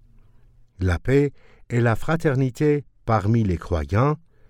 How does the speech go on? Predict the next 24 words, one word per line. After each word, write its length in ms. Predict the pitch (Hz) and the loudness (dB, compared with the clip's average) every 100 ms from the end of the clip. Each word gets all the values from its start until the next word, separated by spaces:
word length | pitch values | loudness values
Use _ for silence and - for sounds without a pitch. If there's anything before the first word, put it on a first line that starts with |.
| - - - | -20 -20 -18
sont 280 | - 147 143 | -6 0 0
les 200 | 120 101 | 2 0
conditions 760 | - 110 113 123 - 156 170 | 0 0 0 -2 -2 0 2
de 80 | 156 | 2
la 180 | 110 95 | 0 0
possibilité 920 | 143 147 143 123 120 117 139 139 127 - - - | 0 0 0 0 0 0 0 0 0 -6 -20 -4
pour 240 | 127 117 | 0 2
les 140 | 98 87 | 2 0
fidèles 640 | - 110 147 165 170 165 - - - - - | -4 -2 0 2 0 -4 -10 -20 -20 -20 -8
de 140 | 101 101 | -4 -2
bénéficier 920 | 98 110 117 - 120 - 151 170 165 - - - 98 | 0 2 0 -2 -8 -4 -2 0 -2 -8 -20 -18 0
des 220 | 127 143 | 2 2
bienfaits 560 | 113 117 110 - 117 | 2 0 0 0 -2
du 120 | 107 107 | 0 -2
Seigneur. 920 | - 120 110 101 73 - - - - - - - - - - - - _ - _ 104 | -2 0 2 2 0 -10 -20 -16 -14 -14 -18 -20 -20 -20 -20 -20 -20 _ -20 _ -4
Voici 480 | 107 113 - 127 117 | 0 0 0 0 0
maintenant 480 | 117 - 147 151 139 - - - - | 0 0 0 0 -2 -10 -20 -20 -2
le 100 | 131 | 0
verset 520 | 123 117 - 131 117 - | 2 0 -2 0 0 0
onze 460 | 143 165 170 135 147 - - - - - | 0 2 0 -4 -10 -14 -20 -20 -12 -2
de 80 | |
la 160 | 104 98 | 0 0
Sainte 340 | - 165 165 | 0 0 0
Sourate 580 | 143 135 110 131 131 - | 0 -2 0 0 0 -6